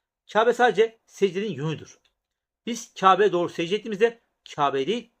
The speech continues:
Allah'a secde ediyoruz. Anasıyla babasını tahta çıkartıp oturttu ve hepsi de ona karşı secdeye kapandılar. Yusuf suresi yüzüncü ayet. Yıldızlar, yıldızlar da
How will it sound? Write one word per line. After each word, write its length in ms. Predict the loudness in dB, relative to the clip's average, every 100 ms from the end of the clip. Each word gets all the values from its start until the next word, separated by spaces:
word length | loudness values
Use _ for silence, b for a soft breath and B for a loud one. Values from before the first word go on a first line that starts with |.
| -6
Allah'a 400 | -4 -2 0 0
secde 280 | 0 -8 -10
ediyoruz. 340 | -16 -20 _ _ _ _ _ _ _ _
Anasıyla 600 | -2 -2 0 0 0 -4 _ _ _
babasını 760 | -6 -4 -4 -4 -4 -2 -4 _ _ _ _
tahta 280 | -2 -2 -2
çıkartıp 440 | -2 -2 0 -4 -10
oturttu 520 | -6 -6 -4 -4 -6 _ _ _ _ _ -4
ve 80 | -2
hepsi 260 | -2 0
de 40 | -2
ona 240 | 0 0
karşı 280 | 0 -2 -4
secdeye 320 | -2 -2 -2
kapandılar. 460 | -4 -6 -6 -12 -16 _ _ _ _ _ _ _ _ _ _ _
Yusuf 260 | -6 -4 -4
suresi 200 | -6 -6
yüzüncü 300 | -6 -4 -6
ayet. 160 | -6 _ _ _ _ _ _ _ _ _ _ _ _ _ _ -8
Yıldızlar, 460 | -6 2 4 4
yıldızlar 460 | 2 2 4 2 4
da 280 | 2 0